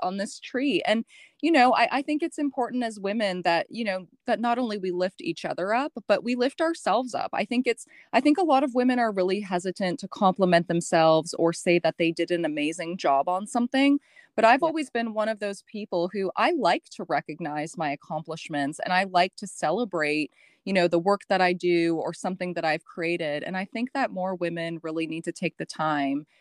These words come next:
Speaker 1: and acknowledge, you know, how hard they work and how amazing they are.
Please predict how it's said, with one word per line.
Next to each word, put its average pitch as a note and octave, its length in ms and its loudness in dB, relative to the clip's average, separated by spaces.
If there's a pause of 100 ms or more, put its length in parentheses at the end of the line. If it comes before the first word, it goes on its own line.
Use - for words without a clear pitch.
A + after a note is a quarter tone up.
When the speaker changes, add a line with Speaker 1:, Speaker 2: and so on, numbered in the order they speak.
(140)
Speaker 1:
and C#3 140 0
acknowledge, D3 800 2
you E3 80 -2
know, D3+ 100 0
how D#3 140 -4
hard D3+ 300 -2
they C#3+ 100 0
work C#3 400 -2
and D#3+ 180 -2
how D#3 320 0
amazing A3 440 -2
they - 120 -2
are. - 220 -2